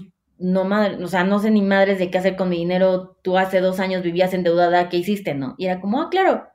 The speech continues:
no te preocupes, voy un domingo y te platico". "Ah, ok". Así empezó literalmente adulting, de ir y decir, "Ah, mira, pues hago este cuadro y vamos a hacer esto y vamos a hacer tu presupuesto", y entonces, "Ah, súper",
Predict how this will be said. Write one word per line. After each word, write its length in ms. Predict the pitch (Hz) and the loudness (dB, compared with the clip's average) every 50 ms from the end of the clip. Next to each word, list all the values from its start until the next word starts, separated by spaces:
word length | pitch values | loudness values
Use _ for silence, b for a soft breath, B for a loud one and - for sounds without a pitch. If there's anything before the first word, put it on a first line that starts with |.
| _ _ _ _ | _ _ _ _
no 160 | 226 254 277 | 0 0 0
te 80 | - 359 | 0 0
preocupes, 380 | 311 294 294 311 277 262 226 214 | -2 -2 -2 2 2 4 4 4
voy 120 | 262 294 | 2 2
un 80 | 302 294 | 2 2
domingo 340 | 294 262 269 277 262 277 | 2 2 2 2 2 0
y 60 | 285 285 | 0 2
te 140 | 269 240 214 | 0 0 0
platico". 540 | - 202 196 - 240 - - - - _ _ _ _ _ _ _ - | 0 -2 -4 -4 -4 -6 -10 -12 -14 _ _ _ _ _ _ _ -2
"Ah, 80 | - 466 | -2 2
ok". 360 | 466 480 453 427 330 - - _ _ - - - - _ _ _ _ _ _ - | 4 4 2 2 0 -4 -8 _ _ -20 -20 -20 -20 _ _ _ _ _ _ -8
Así 280 | - - - 226 240 | -8 -4 2 4 4
empezó 400 | 262 269 277 262 214 233 233 233 | 4 4 4 2 4 6 6 6
literalmente 720 | 233 247 247 240 214 202 196 202 208 208 208 202 202 202 208 | 6 4 2 4 4 4 4 4 4 2 2 0 0 2 2
adulting, 440 | 196 190 190 185 185 175 180 190 196 | 4 4 4 4 2 0 -2 -2 0
de 120 | 185 170 156 | 0 2 2
ir 200 | 160 170 175 180 | 0 0 -2 -2
y 60 | 170 | -4
decir, 220 | 160 165 180 185 | -4 -4 -2 -2
"Ah, 120 | 233 294 359 | -2 -2 -2
mira, 260 | 349 339 339 294 - - | -2 0 0 0 -2 -2
pues 160 | 190 175 208 | -4 -2 -2
hago 180 | 202 214 240 | 0 2 2
este 180 | 233 226 226 214 | 0 0 -2 -2
cuadro 480 | - 202 196 190 180 185 233 - b b b b b b b b b b _ | 2 2 2 4 2 0 -2 -4 b b b b b b b b b b _
y 160 | - 196 190 | -2 2 4
vamos 300 | 185 185 185 190 202 202 | 4 4 4 4 2 0
a 40 | 208 | -2
hacer 220 | 180 202 202 202 | 0 2 2 2
esto 260 | 208 208 202 202 208 | 2 2 0 -2 -2
y 60 | 208 196 | -2 0
vamos 160 | 180 170 175 | 0 -2 -2
a 100 | 180 190 | -4 -6
hacer 60 | 180 | -6
tu 100 | 185 196 | -6 -6
presupuesto", 680 | 202 202 202 208 202 202 233 226 208 214 - 214 208 208 | -6 -4 -4 -4 -2 -2 -2 -2 -2 -2 -2 -2 -2 0
y 120 | 208 196 165 | -2 -2 -4
entonces, 640 | 156 156 170 170 175 170 185 180 175 175 175 - - _ _ _ _ _ _ _ _ - | -6 -6 -8 -8 -8 -4 -4 -4 -4 -4 -6 -10 -16 _ _ _ _ _ _ _ _ -4
"Ah, 120 | - 415 480 480 480 | -2 -2 -2 0 0
súper", 500 | 427 415 415 320 254 214 - - - _ | -2 0 2 2 0 0 -2 -8 -16 _